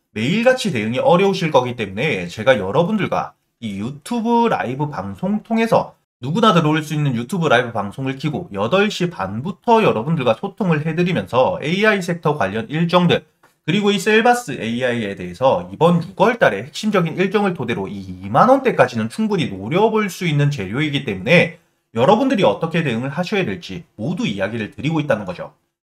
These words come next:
그리고 제가 이 유튜브 라이브 방송에서 여러분들에게 백 퍼센트 무료로 알려드리고 있는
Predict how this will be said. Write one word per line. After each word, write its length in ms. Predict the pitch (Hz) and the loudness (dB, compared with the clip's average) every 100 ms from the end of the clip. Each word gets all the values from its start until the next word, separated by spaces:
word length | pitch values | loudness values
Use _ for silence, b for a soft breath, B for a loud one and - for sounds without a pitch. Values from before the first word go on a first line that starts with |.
| - | -2
그리고 200 | 220 214 | 2 2
제가 200 | 151 147 | 4 4
이 160 | 135 | 4
유튜브 340 | 120 143 226 202 | 0 -2 -2 0
라이브 300 | 107 110 - | 0 0 -8
방송에서 640 | 98 104 147 156 110 92 | -10 -6 -4 0 0 -2
여러분들에게 640 | 98 120 165 196 113 98 95 | -4 -2 -2 -2 -2 -6 -10
백 200 | 110 - | -14 -6
퍼센트 340 | 233 233 190 | -4 -2 -4
무료로 440 | 120 90 120 185 | -6 -6 -4 2
알려드리고 540 | 185 185 175 143 123 110 | 4 4 0 -2 -4 -6
있는 460 | 95 110 160 117 | -6 -4 -2 -2